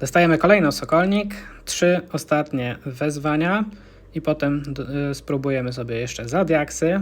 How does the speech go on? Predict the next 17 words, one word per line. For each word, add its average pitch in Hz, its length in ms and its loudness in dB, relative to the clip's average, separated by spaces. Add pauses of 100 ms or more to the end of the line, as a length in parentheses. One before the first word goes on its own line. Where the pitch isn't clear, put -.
coś 147 220 -2
złapać. 147 760 -2 (220)
Mamy 156 300 0
kolejnego 214 440 4
Itama, 185 440 4
no 135 140 -2
super. 175 540 0 (2000)
Nie 160 140 2
jestem 170 260 2
fanem, 156 480 0 (420)
y, - 20 4
robienia 151 540 2 (180)
duplikatów. 156 920 0 (4000)
I 208 240 0
ostatni 160 460 0
za 139 140 0
tokeny. 190 600 0